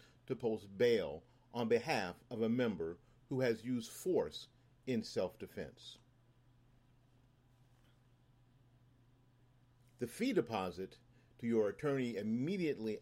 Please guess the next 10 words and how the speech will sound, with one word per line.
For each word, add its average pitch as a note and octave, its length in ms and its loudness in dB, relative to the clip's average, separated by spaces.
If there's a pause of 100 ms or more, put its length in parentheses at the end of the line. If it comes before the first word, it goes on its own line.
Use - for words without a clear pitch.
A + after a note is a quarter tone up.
after A#2 300 -2
a G2+ 80 0
self-defense C3 840 -2 (400)
for A#2 120 0
representation A2 840 -2
during G2 240 -2
questioning G2 640 0 (380)
and A2+ 200 -2 (100)
other B2 320 4
vital G2+ 520 0